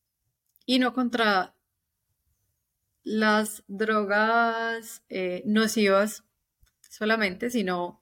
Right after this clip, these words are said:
contra los alucinógenos, por ejemplo. Entonces, A partir de ahí hubo como una campaña anti, anti-hongos, anti-L S D, que, bueno,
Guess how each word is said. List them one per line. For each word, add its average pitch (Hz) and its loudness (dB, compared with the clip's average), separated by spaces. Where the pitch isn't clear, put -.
contra 180 -2
los 180 -2
alucinógenos, 175 -4
por - -12
ejemplo. 262 2
Entonces, 180 -6
A 220 -2
partir 214 -2
de 214 0
ahí 302 2
hubo 208 0
como 226 -4
una 185 -4
campaña 190 -2
anti, 175 -4
anti-hongos, 214 0
anti-L 185 -4
S 170 -6
D, 226 0
que, 254 2
bueno, 170 -10